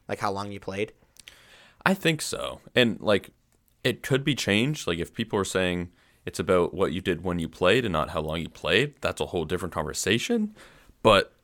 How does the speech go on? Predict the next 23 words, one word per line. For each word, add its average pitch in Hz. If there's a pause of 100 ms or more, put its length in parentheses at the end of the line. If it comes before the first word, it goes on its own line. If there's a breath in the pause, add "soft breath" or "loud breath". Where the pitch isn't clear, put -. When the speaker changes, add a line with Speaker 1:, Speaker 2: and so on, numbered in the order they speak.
Speaker 2:
in 170
my 180
head, 123
Hall 101
of 101
Famers 95
are 80
people 95
who 95
are 82
great 90 (140)
for 87
as 80
long 85
as 76
possible. 76 (800)
Speaker 1:
That's 440
Speaker 2:
Or 466
Speaker 1:
fair. 156
Speaker 2:
maybe 110
it's 95
just -
that 82